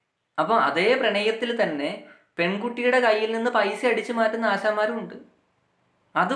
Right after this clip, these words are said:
പ്രശ്നമാണ്. കാരണം അങ്ങനെയുള്ള പെൺകുട്ടികൾ ഒരിക്കൽ തിരിച്ചറിയണം. കാരണം ഇവൻ ഇന്ന് എൻ്റെ കയ്യിൽ നിന്ന് പണമാണ് വാങ്ങിയത്, തിരിച്ചു തരുമോ ഇല്ലയോ എന്നുള്ളത് അവൾ ചോദിക്കില്ല, കാരണം പ്രണയമല്ലേ വലുത്. അങ്ങനെ ഗ-, സ്വർണവും സ്വത്തും നഷ്ടപ്പെട്ട എത്രയോ ആൾക്കാരെ എനിക്കറിയാം.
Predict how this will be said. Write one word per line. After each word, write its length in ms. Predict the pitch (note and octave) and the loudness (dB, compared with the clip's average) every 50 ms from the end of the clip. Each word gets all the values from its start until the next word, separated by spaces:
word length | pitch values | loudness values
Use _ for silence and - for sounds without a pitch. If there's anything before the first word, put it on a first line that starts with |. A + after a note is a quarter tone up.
| C4 C4 | -2 0
പ്രശ്നമാണ്. 520 | A#3+ G#3+ - - G#3+ E3+ C3 A#2 - - - - - | -2 -2 0 0 -2 0 0 -2 -4 -6 -8 -4 0
കാരണം 260 | E3+ F3 G#3+ A3+ A3+ A3+ - - - - C#3+ | 0 2 2 2 0 0 -4 -10 -6 -2 -2
അങ്ങനെയുള്ള 320 | D#3 F3 G3+ A3 A#3 B3 A#3+ A3+ | 0 0 2 2 2 2 2 2
പെൺകുട്ടികൾ 440 | G#3 G3+ G3+ A3+ A3+ A#3+ A#3+ B3 A#3+ A#3 G#3+ | 0 0 0 -2 0 2 2 4 4 4 4
ഒരിക്കൽ 220 | G#3 G#3 A#3 A#3 A3+ G#3+ | 2 2 0 -2 0 0
തിരിച്ചറിയണം. 540 | G3+ G#3 G3+ A3+ A3+ G#3 F#3 D#3+ C3+ - - - - | -2 -2 0 2 2 4 4 2 2 -2 -2 0 2
കാരണം 300 | D#3+ E3 F3 F#3+ F#3+ - - - - - - - - | 4 4 4 4 2 0 -2 -4 -12 -18 -14 -10 -6
ഇവൻ 140 | F3 F#3 A3 A3 G#3+ | -2 -2 0 0 0
ഇന്ന് 200 | G#3+ A3+ B3 C4 A#3+ | 0 0 2 2 2
എൻ്റെ 120 | A3+ A#3 | 2 2
കയ്യിൽ 100 | A3+ A#3+ | 2 2
നിന്ന് 120 | A#3+ A#3+ - F3+ | 0 0 2 2
പണമാണ് 420 | E3+ F#3 A3 A#3 A#3 G#3+ G3+ G3 F3+ D3+ | 2 4 4 4 4 4 2 2 2 2
വാങ്ങിയത്, 420 | C#3 C#3 C#3 C3+ A#2 - - - - _ _ _ _ _ _ _ _ _ _ _ _ _ _ _ _ _ _ - | 0 0 -2 -6 -10 -14 -16 -20 -20 _ _ _ _ _ _ _ _ _ _ _ _ _ _ _ _ _ _ -4
തിരിച്ചു 240 | E3+ F3 F#3 F#3 A#3+ A#3+ | -4 -4 -4 -2 0 0
തരുമോ 200 | A#3 A#3+ A#3 B3+ B3+ A#3+ | 2 2 2 2 2 2
ഇല്ലയോ 140 | A#3 A3+ | 2 2
എന്നുള്ളത് 220 | A#3+ A#3+ A#3 G#3+ F3+ | 2 4 4 4 4
അവൾ 100 | F3+ G3+ G#3 G#3+ | 4 2 0 0
ചോദിക്കില്ല, 380 | A3 A3+ A#3 A#3 A#3+ A#3+ A#3 G#3+ G3+ | 0 0 0 -2 -4 -4 -2 0 0
കാരണം 180 | G3+ G3+ G#3 G3+ G3+ | 0 0 -2 -4 -4
പ്രണയമല്ലേ 400 | F3+ F3 F#3+ G#3 G#3+ G#3+ A3 G3+ E3+ | -4 -2 -2 -4 -4 -4 -4 -4 -4
വലുത്. 240 | D#3 D3+ - - - - - _ _ _ _ _ _ _ _ _ - D3 | -4 -6 -8 -10 -14 -16 -20 _ _ _ _ _ _ _ _ _ 0 0
അങ്ങനെ 280 | E3 F#3+ G3 A3 A#3+ C4+ B3+ A3 | 2 2 2 0 -2 -2 0 0
ഗ-, 120 | A3 - - - | 0 0 0 0
സ്വർണവും 360 | F#3+ F#3+ F#3+ G#3 A3 A#3 A#3 A#3 | 0 0 2 2 2 0 0 0
സ്വത്തും 340 | G#3+ G#3 - A3 A3+ G#3+ G3+ | -2 -4 -4 -4 -4 -4 -4
നഷ്ടപ്പെട്ട 400 | F#3+ - - G#3+ G#3+ G#3+ G#3 A3 A3 A3 A3 - - - - D3+ D#3+ | -4 -2 -2 -2 -2 -2 -2 -2 -2 -2 -4 -10 -14 -6 -2 -2 -2
എത്രയോ 300 | - - G#3 A3 A#3 A3+ | 0 0 2 4 4 6
ആൾക്കാരെ 280 | G#3 G3+ G3+ G#3 G#3 G#3 G3+ | 4 4 4 2 0 0 0
എനിക്കറിയാം. 380 | G3 F#3+ G#3 G3+ G3 G3 G3 | -2 -4 -4 -4 -4 -6 -8